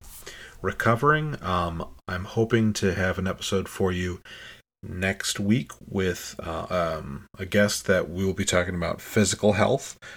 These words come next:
Uh, it's obviously, this is two weeks in a row of irony where the thing that we were planning on talking about is the thing that made it difficult to record. Uh, last week with mental health and just having, like,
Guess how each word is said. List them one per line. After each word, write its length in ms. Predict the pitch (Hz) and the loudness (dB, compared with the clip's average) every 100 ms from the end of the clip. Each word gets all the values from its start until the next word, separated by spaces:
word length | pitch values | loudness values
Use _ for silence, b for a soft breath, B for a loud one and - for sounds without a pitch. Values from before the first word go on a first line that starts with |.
| B - | B -2
Uh, 260 | 92 78 | 2 2
it's 380 | - 60 - - - | -2 -8 -10 -8 -4
obviously, 800 | - - 67 - - - - - - _ - - - | -4 -2 -4 -2 -4 -4 -8 -10 -16 _ -20 -18 -10
this 160 | 90 | -6
is 100 | 87 | -6
two 220 | - 101 | -2 0
weeks 260 | 92 92 - | 0 -4 -2
in 60 | 92 | 0
a 40 | |
row 280 | 90 98 95 | 2 2 2
of 160 | 87 | 0
irony 440 | - 95 101 104 104 | 0 2 4 4 4
where 380 | 98 90 85 - B B B B - | 4 2 2 -2 B B B B -4
the 440 | 98 95 92 90 | 0 2 0 -2
thing 320 | - 107 101 | 2 4 6
that 160 | 98 87 | 4 2
we 100 | 95 | 2
were 140 | 92 | 2
planning 440 | - 101 98 98 95 | 2 0 0 0 0
on 480 | 92 92 90 90 - _ _ - | 0 0 -2 -6 -10 _ _ -4
talking 400 | - 117 113 123 | 6 6 6 2
about 320 | 110 110 110 | 6 6 6
is 140 | 90 90 | 2 -4
the 100 | 95 | -4
thing 240 | - 90 | -2 -2
that 100 | 87 | -2
made 180 | 85 87 | -2 -4
it 160 | 85 | -4
difficult 680 | - - - - 82 73 - - - _ _ _ _ _ | -6 -8 -8 -4 -4 -4 -10 -14 -20 _ _ _ _ _
to 100 | - | -6
record. 580 | 95 92 143 151 156 143 - | -4 -2 4 4 4 0 -2
Uh, 280 | 92 90 87 B B B B B B | 0 0 -4 B B B B B B
last 320 | 107 104 - | 2 2 2
week 280 | 101 90 - | 0 -2 -2
with 160 | 90 | -2
mental 340 | 95 95 92 90 | 0 0 2 2
health 320 | 92 92 90 | 2 0 2
and 180 | 95 85 | 0 0
just 220 | 85 - | -8 -2
having, 240 | 87 85 | -2 -2
like, 220 | 85 87 | -4 -8